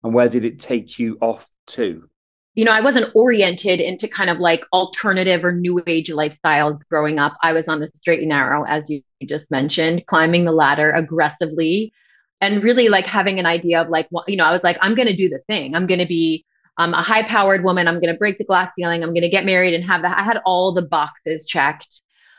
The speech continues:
Speaker 2: And I had a yoga practice in my life, but, like, quite honestly, it was because Madonna and Donna Karan were doing it. This is in, like, the early <laughs> two thousands, right? When, like, yoga was just become, like, "What's yoga?" And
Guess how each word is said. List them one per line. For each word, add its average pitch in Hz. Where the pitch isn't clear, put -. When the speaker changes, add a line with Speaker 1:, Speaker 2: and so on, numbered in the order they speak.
Speaker 2:
And 202
I 214
had 247
a 339
yoga 226
practice 196
in 190
my 180
life, 185
but, 180
like, 175
quite 285
honestly, 196
it 165
was 175
because 185
Madonna 165
and 165
Donna 160
Karan 151
were 180
doing 175
it. 196
This 170
is 165
in, 160
like, 151
the 185
early 190
<laughs> -
two 214
thousands, 196
right? 226
When, 233
like, 226
yoga 214
was 254
just -
become, -
like, 196
"What's 175
yoga?" 180
And 180